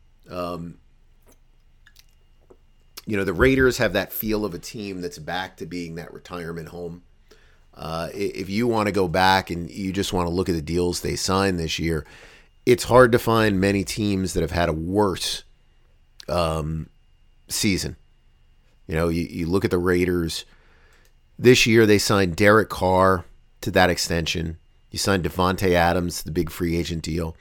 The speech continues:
Max Crosby has been terrific. That, that one is a hundred,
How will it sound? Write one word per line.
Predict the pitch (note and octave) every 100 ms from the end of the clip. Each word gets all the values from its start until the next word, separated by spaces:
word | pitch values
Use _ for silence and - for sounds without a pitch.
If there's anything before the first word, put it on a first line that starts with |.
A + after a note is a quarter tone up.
| - - - -
Max | C3 -
Crosby | - B2 A#2 G2 F#2
has | E2
been | D#2+ F2+ D#2 -
terrific. | F#2 E2+ D2 - -
That, | F2+ F2+ E2
that | F#2
one | F#2
is | E2+
a | D#2+ D#2
hundred, | - F#2 E2 D#2